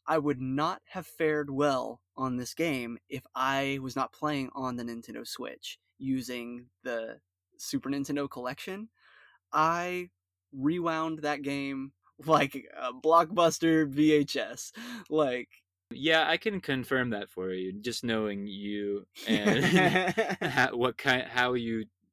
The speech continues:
Speaker 2: like to play games.
Speaker 1: Yeah.
Speaker 2: It's tough.
Speaker 1: Yeah.
Speaker 2: This is a tough game.
Speaker 1: It really is. I, I did beat it, and so I have a completed file,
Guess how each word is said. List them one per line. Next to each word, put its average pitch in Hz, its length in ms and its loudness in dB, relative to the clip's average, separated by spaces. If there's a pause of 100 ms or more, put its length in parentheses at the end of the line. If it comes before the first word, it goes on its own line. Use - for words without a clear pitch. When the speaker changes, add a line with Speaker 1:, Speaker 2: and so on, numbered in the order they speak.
Speaker 2:
like 113 360 -2
to 101 80 -6
play 113 240 0
games. 120 520 -2 (280)
Speaker 1:
Yeah. 147 340 -4 (420)
Speaker 2:
It's 175 260 0 (440)
tough. - 520 -2 (320)
Speaker 1:
Yeah. 131 180 -6
Speaker 2:
This 147 180 0
is 165 120 -6
a 147 80 2
tough 151 340 -4
game. 113 360 -2 (560)
Speaker 1:
It 147 120 -6
really 175 340 -2
is. - 520 -8 (100)
I, 151 260 6 (380)
I 170 100 2
did 170 400 0
beat 180 260 -2
it, 185 200 -2 (240)
and 151 160 -2
so 151 160 2
I 139 120 0
have 175 180 -4
a 175 40 -2
completed 165 600 -4
file, 131 580 0